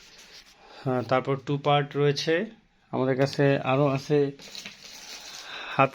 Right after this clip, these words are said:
ছিপ, যারা হাত ছিপ করে মাছ মারতে চান। এটা কিংফিশার বাও, যেটা আপনারা অনেকে চেয়েছেন, এটা পনেরো ফিট রয়েছে আমাদের কাছে, এটা কিংফিশার বাও। তারপরে রয়েছে,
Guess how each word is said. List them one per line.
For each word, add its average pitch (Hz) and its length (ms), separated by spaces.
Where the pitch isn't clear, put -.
ছিপ, 165 180
যারা 123 220
হাত 127 160
ছিপ 135 180
করে 135 180
মাছ 123 180
মারতে 120 300
চান। 147 140
এটা 131 220
কিংফিশার 139 720
বাও, 120 180
যেটা 117 240
আপনারা 117 260
অনেকে 117 300
চেয়েছেন, 131 320
এটা 120 200
পনেরো 127 280
ফিট 127 240
রয়েছে 127 220
আমাদের 120 260
কাছে, 123 220
এটা - 200
কিংফিশার 120 560
বাও। 117 160
তারপরে 123 480
রয়েছে, 120 340